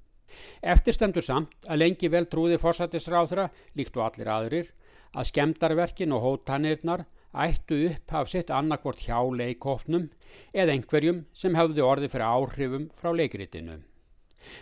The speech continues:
Bæði lögregla og ráðherrar töldu að ókunnir misindismenn stæðu að baki.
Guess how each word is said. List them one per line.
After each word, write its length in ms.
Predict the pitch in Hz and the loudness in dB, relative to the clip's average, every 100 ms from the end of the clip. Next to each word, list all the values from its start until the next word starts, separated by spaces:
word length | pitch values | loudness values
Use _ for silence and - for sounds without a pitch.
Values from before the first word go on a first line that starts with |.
| - | -2
Bæði 380 | 135 147 170 185 | 2 4 4 2
lögregla 540 | 156 147 156 165 180 135 | 2 2 0 0 2 4
og 80 | |
ráðherrar 500 | 131 135 127 151 151 - | 4 4 2 -2 -2 0
töldu 440 | 135 131 - 160 | -2 -2 -2 2
að 160 | 131 131 156 | 4 4 2
ókunnir 480 | 156 160 156 135 117 | 0 -2 0 0 -2
misindismenn 680 | 123 - 131 151 - 139 - | -2 -4 -6 -6 -4 -6 -6
stæðu 320 | 110 107 110 | -8 -6 -6
að 80 | 147 | -6
baki. 400 | 165 - 95 | -8 -8 -14